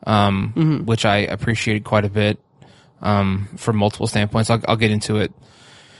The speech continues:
Speaker 1: I mean, it's not really a spoiler part, but there's, there's a moment where, um, well, I guess it is kind of a spoiler, so I'll, I'll hold off till we
Speaker 2: Sure.
Speaker 1: get to spoilers. But, uh, it, it just ha-, it, it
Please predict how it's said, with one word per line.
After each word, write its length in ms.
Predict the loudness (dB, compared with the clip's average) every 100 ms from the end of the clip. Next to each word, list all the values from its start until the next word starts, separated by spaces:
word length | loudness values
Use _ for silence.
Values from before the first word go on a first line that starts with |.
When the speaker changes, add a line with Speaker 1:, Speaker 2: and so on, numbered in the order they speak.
| -4
Speaker 1:
I 80 | 0
mean, 120 | 2
it's 180 | 2 2
not 140 | 2
really 140 | 4 2
a 60 |
spoiler 360 | 2 2 2 2
part, 300 | 2 0 0
but 100 | 0
there's, 320 | 0 0 -2
there's 220 | -2 -2 0
a 60 |
moment 400 | 2 2 2 0
where, 420 | 0 2 2 -2 -8 _ _ _ _ _ _ _ _ _ -10
um, 720 | -2 2 2 0 -4 -6 -12 -20 -20 _ _ _ _ _
well, 120 | 0
I 80 | 2
guess 160 | 2 2
it 60 | 0
is 100 | 2
kind 120 | 2
of 60 | 2
a 40 |
spoiler, 220 | 0 -2
so 160 | 0 0
I'll, 160 | 0
I'll 40 | 0
hold 220 | 0 0
off 160 | 0 0
till 140 | 0
we 60 | 0
Speaker 2:
Sure. 60 |
Speaker 1:
get 80 | -2
to 80 | -4
spoilers. 440 | -2 0 0 -2
But, 260 | -6 -8 -4
uh, 220 | -2 -2
it, 140 | -2 -2
it 180 | -2 -2
just 180 | -2
ha-, 60 | 0
it, 260 | 2 0 0
it 160 | -2